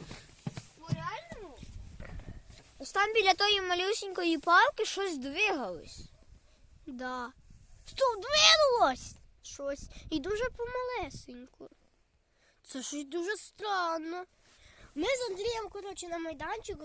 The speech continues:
Speaker 2: Зараз я вийду і покажу, на якому майданчику. Це
Speaker 1: Ми в
Speaker 2: ось
Speaker 1: Україні, в Соболівці.
Speaker 2: Да, ось до місто. І ось до ми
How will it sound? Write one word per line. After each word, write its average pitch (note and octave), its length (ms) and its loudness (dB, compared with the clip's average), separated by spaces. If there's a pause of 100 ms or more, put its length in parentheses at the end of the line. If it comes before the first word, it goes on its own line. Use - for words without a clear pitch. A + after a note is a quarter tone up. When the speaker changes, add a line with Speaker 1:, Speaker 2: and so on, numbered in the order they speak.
(100)
Speaker 2:
Зараз E4 260 -6
я D#4+ 140 -4
вийду E4+ 340 -4
і E4 80 -4
покажу, F4 440 -4
на D4+ 200 -2
якому D#4+ 360 -4
майданчику. C#4+ 800 -6 (500)
Це G#4 180 6
Speaker 1:
Ми - 0 -
в G#4 40 0 (100)
Speaker 2:
ось - 60 -4
Speaker 1:
Україні, B4 560 -4
в - 40 -10
Соболівці. G4 880 -8 (240)
Speaker 2:
Да, F4+ 300 6
ось E4+ 140 -2
до D#4+ 100 -6 (220)
місто. E4+ 560 -8 (2250)
І G4+ 80 0
ось A4 140 2
до C#5 140 2
ми D5+ 220 4